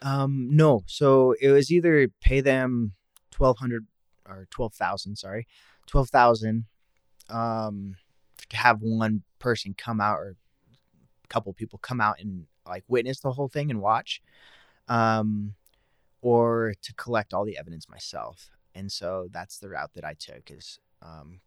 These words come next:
collecting all of myself. So I had to have, and I still haven't submitted everything, um, just 'cause it's a pain in the butt, because they want, um, they want separate videos sent in, um,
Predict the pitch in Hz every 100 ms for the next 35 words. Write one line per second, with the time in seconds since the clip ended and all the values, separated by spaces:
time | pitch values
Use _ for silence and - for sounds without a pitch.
0 | _ - 107 - 104 90 90 87 - 90
1 | - 101 110 110 104 98 _ _ _ _
2 | _ _ _ _ _ _ _ _ _ _
3 | - 127 - 160 123 92 - 104 98 87
4 | 82 82 92 85 90 _ _ 95 95 95
5 | 104 - 98 87 90 110 95 87 95 87
6 | - _ - 107 104 104 104 95 - _
7 | _ _ _ _ _ _ _ - 92 82
8 | 80 78 82 85 _ _ _ _ _ 110
9 | 113 107 - _ - - 95 - 110 80
10 | - _ _ _ _ _ _ 113 107 101
11 | 104 110 117 - 101 101 101 123 127 _
12 | - 104 101 95 90 90